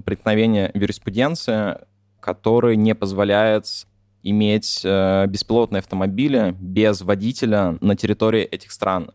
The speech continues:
потому что там сказано однозначно, что за рулём может сидеть там только человек. В шестьдесят восьмом году, наверное, было понимание, что когда-то это наступит, но не было понимания, когда.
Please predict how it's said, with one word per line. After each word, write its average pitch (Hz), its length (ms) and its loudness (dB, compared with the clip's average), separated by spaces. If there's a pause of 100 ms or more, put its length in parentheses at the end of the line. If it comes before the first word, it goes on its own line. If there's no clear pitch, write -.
потому 107 280 -2
что - 160 -16
там 131 340 0 (220)
сказано 107 420 0
однозначно, 101 600 0
что 92 480 0
за 90 120 -6
рулём 107 360 2
может 95 260 -2
сидеть 95 380 -4
там 82 200 -4 (240)
только 101 200 -6
человек. 92 500 -2 (380)
В - 20 -20
шестьдесят - 220 -2
восьмом 117 260 0
году, 139 380 0
наверное, 110 720 2 (260)
было 104 240 0
понимание, 117 400 0
что - 160 -10
когда-то 92 360 -2
это - 120 -12
наступит, - 460 -8
но 92 220 -2
не 98 120 0
было 104 160 -2
понимания, 98 460 0
когда. 98 440 -2